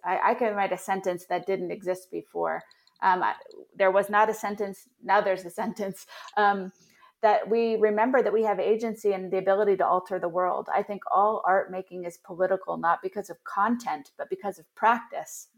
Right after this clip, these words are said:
Um, it gets back to that idea of kinship as a practice, that when we're making art, we're exercising the muscles we need to remake the world, because we're remembering we have agency to change the world. If you can change it with a painting,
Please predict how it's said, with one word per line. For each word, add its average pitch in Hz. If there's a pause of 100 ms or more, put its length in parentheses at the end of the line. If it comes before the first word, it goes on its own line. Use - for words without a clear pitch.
Um, 185
it 185
gets 220
back 208
to 214
that 190
idea 190
of 190
kinship 240
as 165
a 156
practice, 160
that 180 (560)
when 233
we're 208
making 190
art, 180
we're 180
exercising 180
the 170
muscles 175
we 175
need 175
to 175
remake 175
the 170
world, 170
because 180
we're 175
remembering 175 (460)
we 202
have 190
agency 180
to 170
change 170
the 165
world. 165 (300)
If 190
you 202
can 196
change 190
it -
with -
a -
painting, 180